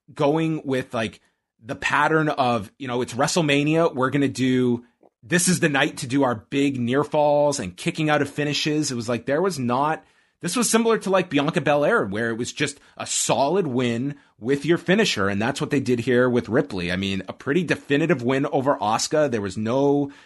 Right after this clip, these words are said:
gray area. It was just a definitive win. And she wins the championship, which I think was the right finish to do, uh, for this women's division. And you can keep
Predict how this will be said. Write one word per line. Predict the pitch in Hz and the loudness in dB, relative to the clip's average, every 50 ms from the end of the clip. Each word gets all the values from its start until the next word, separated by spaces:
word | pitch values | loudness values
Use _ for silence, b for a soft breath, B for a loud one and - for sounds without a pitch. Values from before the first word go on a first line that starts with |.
| B _ | B _
gray | - 123 127 147 151 139 | -6 -2 -2 0 0 0
area. | 127 127 127 135 135 135 147 156 156 | 0 0 2 2 2 4 2 4 2
It | 147 117 104 | 2 0 -2
was | 95 - | -4 -4
just | - 127 117 - - | -4 -4 -4 -4 -8
a | - | -12
definitive | 90 98 90 - 117 113 135 143 180 160 127 | -12 -12 -10 -8 -4 -4 0 0 0 0 0
win. | 117 113 110 107 113 143 160 175 B B B B B B - | 0 0 0 0 0 0 -2 -4 B B B B B B -10
And | 107 110 113 113 | -6 -6 -4 -2
she | - 135 | -2 -2
wins | 117 107 110 147 139 - | -2 -2 -2 -4 -4 -4
the | 165 | -4
championship, | - - 170 185 196 - 156 110 92 - 107 92 90 - | -2 0 0 0 2 0 -2 -2 -2 -2 -2 -4 -4 -6
which | 113 - 151 | -6 -4 -2
I | 160 185 170 | 0 0 0
think | 175 - 175 180 175 | 0 0 -2 0 2
was | 190 180 - | 0 0 2
the | - 147 | 0 0
right | 120 107 120 143 143 - | 2 2 2 2 0 -2
finish | - 135 131 135 123 - - | -6 -4 -4 -4 -4 -6 -6
to | - 120 | -8 -10
do, | 98 90 - 165 196 160 117 120 131 b b b b b b _ _ _ | -8 0 2 4 4 4 4 2 0 b b b b b b _ _ _
uh, | 107 104 104 98 | -4 -4 -4 -2
for | - 131 | -2 -2
this | 113 107 107 - | -4 -4 -2 0
women's | 117 143 190 180 135 - - | 2 2 2 2 2 -2 -4
division. | - 90 92 92 85 - 110 117 117 | -4 -4 -2 -2 -2 -2 -2 -4 -4
And | - - 104 98 98 95 95 90 90 b b b b b b b b b _ _ | -6 -6 -4 -4 -2 -2 -4 -4 -6 b b b b b b b b b _ _
you | 104 110 117 | -12 -10 -6
can | - 127 117 107 107 98 90 87 _ _ _ _ _ _ _ _ | -2 -2 -2 0 -2 -4 -6 -8 _ _ _ _ _ _ _ _
keep | - 165 175 175 - _ | -4 -2 -2 -2 -4 _